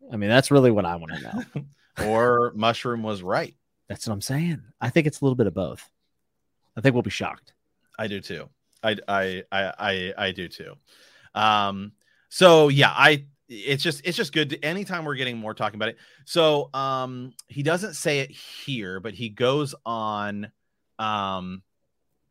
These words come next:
Speaker 2: he
Speaker 1: It's
Speaker 2: d-,
Speaker 1: the
Speaker 2: he go,
Speaker 1: last
Speaker 2: he go,
Speaker 1: paragraph.
Speaker 2: it's the last bit, but he has another bit just before here, um, before he talks about wins, where he says, "I should say a word about my appearances. So I've decided not to attend this year's Worldcon, which is the convention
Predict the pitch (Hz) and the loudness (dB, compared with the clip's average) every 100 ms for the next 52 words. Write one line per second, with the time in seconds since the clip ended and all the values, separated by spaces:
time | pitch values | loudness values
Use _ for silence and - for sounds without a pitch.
0 | _ - _ 123 120 123 123 139 156 131 | _ -20 _ -6 -2 -2 2 2 2 0
1 | 127 156 - - - - - 127 - 143 | 2 0 0 -12 -20 -20 -8 -8 -2 -2
2 | 139 160 175 139 135 131 110 117 135 127 | 2 0 -2 -2 0 0 -4 -6 -6 -6
3 | 117 117 107 104 101 110 - 107 - 101 | -6 -6 -6 -8 -8 -10 -10 -16 -10 -10
4 | 95 - 90 85 - _ _ - 104 104 | -10 -12 -12 -12 -14 _ _ -8 -4 -2
5 | 95 92 90 95 104 - 117 110 107 107 | -2 -6 -10 -12 -10 -6 -4 -4 -2 -4
6 | - 90 - 101 98 85 76 - - _ | -2 -6 -6 -10 -10 -12 -16 -20 -20 _
7 | _ _ 127 131 135 127 - 127 185 160 | _ _ -4 -2 2 2 2 -2 -2 -4
8 | 170 147 131 120 95 101 - - 190 98 | -4 -2 -2 -2 -4 -8 -10 -8 -8 -8
9 | 85 - 110 110 110 156 160 147 117 120 | -10 -4 -4 -4 -4 0 0 -2 -4 -4
10 | 143 - 139 139 120 110 107 110 101 101 | -4 -6 -8 -4 -4 -4 -6 -6 -6 -8
11 | 95 139 196 156 127 92 78 95 98 101 | -6 -2 -2 -2 -6 -6 -6 -8 -10 -6
12 | 123 117 120 113 104 107 110 104 | -8 -8 -10 -6 -6 -6 -10 -12